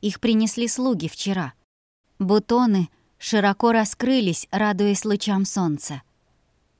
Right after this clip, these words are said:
Сад, в котором я любила гулять по вечерам, находился под окнами моей спальни. В детстве я часто там пряталась от братьев, но они всегда находили.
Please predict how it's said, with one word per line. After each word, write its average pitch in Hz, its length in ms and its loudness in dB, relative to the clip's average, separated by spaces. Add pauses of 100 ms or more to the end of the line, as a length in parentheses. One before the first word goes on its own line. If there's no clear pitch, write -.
(340)
Сад, 277 300 0
в - 80 -12
котором 208 380 0
я 208 180 2
любила 214 360 2
гулять 196 380 0
по 185 80 -4
вечерам, 202 500 -2 (360)
находился 262 580 0
под 208 240 0
окнами 262 340 2
моей 214 360 2
спальни. 147 640 -2 (720)
В 190 100 -2
детстве 190 480 0
я 180 160 0
часто 208 420 -2
там 180 220 2
пряталась 190 500 -2
от 170 140 0
братьев, 160 480 -6 (300)
но 240 120 2
они 277 220 6
всегда 262 360 0
находили. 262 640 0